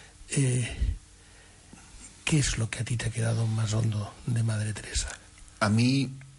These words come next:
Speaker 2: lo que siempre me ha, se me ha quedado grabado de ella es que yo, hasta que conocí a esta mujer, no sabía que podía caber tanto amor en el corazón de un ser humano. Y no sabía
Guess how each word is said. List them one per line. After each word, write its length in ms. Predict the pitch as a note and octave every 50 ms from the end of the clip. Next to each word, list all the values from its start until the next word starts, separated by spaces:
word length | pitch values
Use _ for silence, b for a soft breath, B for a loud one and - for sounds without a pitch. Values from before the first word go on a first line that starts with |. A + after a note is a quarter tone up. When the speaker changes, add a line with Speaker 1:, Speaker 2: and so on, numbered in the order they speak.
| - - - - - -
Speaker 2:
lo 160 | G#2+ G2+ F#2+
que 100 | G2 G2
siempre 360 | - - A#2 A2+ A2+ A2+ G#2
me 160 | G2 G2+ G2+
ha, 360 | G2 G2+ G2+ G2+ G2+ G2+ G#2
se 140 | G2+ - -
me 100 | F#2+ F#2+
ha 60 | F#2+
quedado 280 | F#2+ - F#2 F#2+ G2 F#2+
grabado 400 | F#2 F#2+ F#2+ F#2+ F#2+ F#2+ F#2 F#2
de 100 | F#2 G2+
ella 240 | G#2 G#2 G#2+ A2 G#2+
es 240 | G#2 G#2+ - - B B B B B B B B
que 140 | - - F#2
yo, 240 | F2+ G#2+ G#2 G#2+ - -
hasta 240 | G2 - - G#2+
que 140 | - - F#2+
conocí 380 | - G2+ G2 G2 F#2 - A#2 A#2
a 40 | A2
esta 200 | A2 - - G2
mujer, 400 | F#2+ F2+ F2+ - A#2 B2 B2 - - - B B B B B B B - -
no 160 | F2 G#2 A2+
sabía 520 | A2+ - G2 F#2+ G#2 A2+ A#2+ A#2 A2+ A#2 - -
que 120 | - - F#2+
podía 400 | F2 F#2 F#2 F#2 G2+ G#2 G#2+ -
caber 440 | - F2 E2+ E2+ E2+ E2+ F2+ - - - - - -
tanto 340 | - A2 A#2+ A#2+ A2+ A2+ F#2
amor 300 | F#2 F#2+ G#2 A2 C3 C#3 - - - - - - - - - - -
en 80 | - F#2
el 120 | F2+ F2+
corazón 360 | F2+ F#2+ F2+ F2+ F2 - F2+ F2
de 60 | F2
un 80 | F2
ser 180 | F2 - E2+ E2+
humano. 260 | D#2+ D#2+ D#2+ D#2+ D#2+ - - - - - - - - - - - - - B B B B B B B B B B B B B B B B - - - - - - - -
Y 100 | G#2 F#2+
no 140 | G#2 A2
sabía 480 | G#2 - G2+ G2 G#2+ A#2 A#2+ B2 B2 -